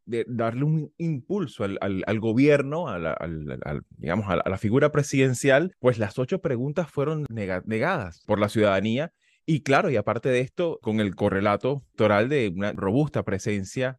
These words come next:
en distintos, en, en el mapa político de una nueva reconfiguración del correísmo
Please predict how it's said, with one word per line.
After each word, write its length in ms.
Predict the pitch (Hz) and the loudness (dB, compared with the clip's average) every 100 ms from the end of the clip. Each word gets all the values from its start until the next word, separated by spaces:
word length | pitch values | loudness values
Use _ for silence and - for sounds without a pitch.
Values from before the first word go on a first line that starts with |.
| - | -10
en 120 | 98 | -10
distintos, 500 | 85 95 90 107 110 - | -6 -6 -2 -4 -4 -6
en, 160 | 87 | -4
en 120 | 92 95 | 2 4
el 120 | 92 | 6
mapa 280 | 131 147 - | 6 4 4
político 640 | 101 101 104 107 143 135 - | 2 2 0 -2 -2 -2 -6
de 200 | 98 104 | 0 2
una 220 | 107 117 | 4 4
nueva 240 | 123 127 127 | 4 4 4
reconfiguración 720 | 127 123 117 95 87 - 101 | 2 -2 -4 -4 -4 -4 -6
del 140 | 120 | -4
correísmo 600 | 127 110 101 110 123 123 | -4 -2 -2 -2 -4 -6